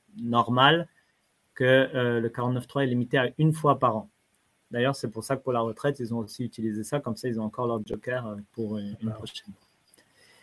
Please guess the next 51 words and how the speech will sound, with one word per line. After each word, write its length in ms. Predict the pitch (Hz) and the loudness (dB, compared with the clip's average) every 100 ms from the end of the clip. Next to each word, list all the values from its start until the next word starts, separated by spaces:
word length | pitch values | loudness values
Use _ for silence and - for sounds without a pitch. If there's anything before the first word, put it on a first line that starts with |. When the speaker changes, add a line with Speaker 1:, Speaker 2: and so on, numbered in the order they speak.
| _ _ | _ _
Speaker 1:
Et, 220 | 156 143 | 10 12
euh, 340 | 147 143 139 135 - _ _ _ - | 12 12 10 6 0 _ _ _ -6
ce 120 | 143 - | -4 8
qui 100 | 220 | 12
a 60 | |
été 220 | 220 214 180 | 12 10 6
très 240 | 226 262 | 8 8
intéressant 420 | 226 196 175 185 | 8 8 6 4
tout 240 | 180 220 208 | 2 4 6
au 80 | |
cou-, 180 | 165 180 | 6 4
cours 200 | 151 202 | 6 6
de 100 | 156 | 6
cette 240 | 151 147 143 | 6 4 2
année, 180 | 170 | 2
ça 140 | 240 156 | 4 4
a 20 | |
été 280 | 143 147 143 | 6 8 8
beaucoup 240 | 139 180 | 6 2
les, 200 | 185 143 | 6 6
les 120 | 127 | 6
niches 280 | 127 214 - | 8 6 6
parlementaires. 600 | 151 135 123 120 - 247 | 4 4 2 2 4 4
On, 180 | 226 131 139 | 4 0 2
on 80 | |
a 80 | 139 | 2
fait, 260 | 127 165 170 | 2 4 6
euh, 720 | 139 127 120 117 117 117 - | 6 4 2 0 -2 -4 -8
des 120 | - 131 | -6 -6
chroniques 340 | - 147 175 | -2 -2 2
là-dessus. 360 | 135 123 - 262 | 0 0 -2 -4
Ici, 200 | - 202 | -2 0
dans 140 | 160 | 4
Allô 220 | 139 135 | 6 4
la 100 | 135 | 2
nupes, 240 | 131 123 180 233 | 0 2 2 2
on 80 | 147 | 0
en 120 | 135 | 0
a 80 | 120 | 0
parlé 500 | - 131 127 139 143 - _ _ _ - | 2 2 4 4 4 0 _ _ _ -4
en 80 | 127 | 2
novembre, 580 | 131 123 156 208 170 127 | 4 8 8 8 6 2
lors 140 | 139 | 2
de 100 | 135 | 4
la 120 | 131 | 4
niche 180 | 135 143 | 2 0
parlementaire 520 | 131 127 127 - 139 | -2 -2 -2 -2 -2
de 360 | 123 117 117 110 | 0 0 0 -2
la 80 | 107 | -6
France 280 | - 151 127 | -4 -4 -4
Insoumise, 560 | - 131 151 240 233 | -6 0 2 2 0